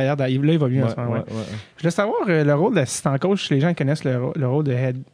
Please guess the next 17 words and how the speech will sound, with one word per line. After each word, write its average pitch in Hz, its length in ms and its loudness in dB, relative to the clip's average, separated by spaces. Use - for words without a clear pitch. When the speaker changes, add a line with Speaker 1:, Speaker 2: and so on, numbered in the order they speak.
Speaker 1:
head 131 140 -4
coach, 165 240 -2
le 143 300 -2
coach 151 200 -2
en 127 80 2
chef. - 220 -4
Le 165 140 4
rôle 247 340 2
d'assistant 170 640 0
entraîneur, 151 400 0
il 175 60 4
est 147 40 0
comme 143 180 2
pas 277 160 0
bien 175 160 2
connu. 151 420 0
Speaker 2:
Ouais. 120 180 0